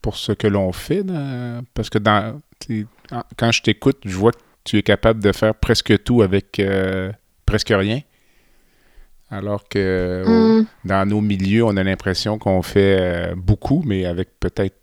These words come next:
Speaker 1: trop.
Speaker 2: Trop, je, je pourrais pas dire.
Speaker 1: Ok.
Speaker 2: Euh, je pense que,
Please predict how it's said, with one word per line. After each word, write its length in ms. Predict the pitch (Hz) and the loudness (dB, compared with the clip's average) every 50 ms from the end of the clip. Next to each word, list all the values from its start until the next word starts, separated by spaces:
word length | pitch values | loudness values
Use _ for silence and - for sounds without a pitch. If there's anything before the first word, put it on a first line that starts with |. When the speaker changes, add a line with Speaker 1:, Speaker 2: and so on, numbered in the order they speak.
| _ | _
Speaker 1:
trop. 300 | - - - 107 113 156 - _ - - _ 123 123 113 110 _ _ _ _ - - _ _ _ _ _ _ _ _ _ _ _ _ _ _ _ _ _ _ _ _ _ _ _ - - - - - - - _ _ _ _ _ _ _ _ _ _ _ _ _ _ _ _ _ | -6 -2 0 0 0 0 -2 _ -20 -20 _ -18 -18 -18 -18 _ _ _ _ -20 -20 _ _ _ _ _ _ _ _ _ _ _ _ _ _ _ _ _ _ _ _ _ _ _ -20 -18 -18 -20 -20 -20 -20 _ _ _ _ _ _ _ _ _ _ _ _ _ _ _ _ _
Speaker 2:
Trop, 340 | - 269 254 285 311 359 415 | -6 2 4 8 8 8 10
je, 320 | 370 269 233 - - 65 - - - - - _ _ | 10 8 8 6 6 2 -4 -8 -12 -20 -20 _ _
je 260 | - 170 214 202 - - _ _ | -8 -6 -6 -6 -8 -12 _ _
pourrais 220 | - 262 247 254 | 6 8 8 8
pas 140 | - - 294 | 10 8 6
dire. 420 | 254 254 233 240 254 294 311 294 269 - - - - | 6 6 6 6 6 6 4 0 -4 -8 -12 -12 -10
Speaker 1:
Ok. 140 | - - - | -4 0 4
Speaker 2:
Euh, 580 | 233 214 214 208 208 208 208 202 208 208 208 214 214 - - _ _ - 247 247 - - - | 6 6 6 6 4 4 2 2 2 0 0 -2 -4 -8 -14 _ _ -20 -20 -20 -20 -18 -18
je 120 | - - - | -18 -2 4
pense 260 | - 262 277 269 - | 4 6 6 4 2
que, 360 | - 247 233 233 233 226 - | 2 4 4 4 4 2 0